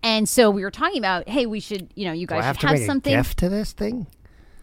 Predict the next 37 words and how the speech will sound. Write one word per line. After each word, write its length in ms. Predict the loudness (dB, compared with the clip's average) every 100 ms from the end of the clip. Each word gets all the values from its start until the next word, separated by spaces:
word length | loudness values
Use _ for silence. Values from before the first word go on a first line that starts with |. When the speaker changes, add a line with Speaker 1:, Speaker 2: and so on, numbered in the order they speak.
| -8
Speaker 1:
Yeah, 120 | -2 0
you 160 | 0
better 200 | 0 -2
buy 140 | -2 -2
me 120 | -4
a 40 |
gift. 220 | -6 -4 0
All 80 | 0
the 80 |
stuff 220 | 0 2 2
I 60 |
put 200 | 2 2
up 140 | 2 2
with 140 | 0
with 140 | 0 4
you? 260 | 6 6 4
Heck 240 | 0 0
yeah. 240 | 0 2 4
I 80 | 2
want 160 | 2 0
the 60 |
most 220 | 0 0 -2
expensive 580 | -8 0 2 2 -6 -8
thing 160 | -4
on 80 | -2
my 100 | -2
registry 500 | -2 -2 -2 -6 -8
from 180 | -6 -4
you. 300 | -2 -2 -2 -8 -20 -20 -20 -20 -20 -12
Speaker 2:
What 180 | -4 -4
is 160 | -2 -2
your 100 | -2
regis-, 320 | -4 -4 -8 -2
where 160 | 2 2
are 20 |
you 120 | 2
registered? 540 | 0 0 0 -2 -8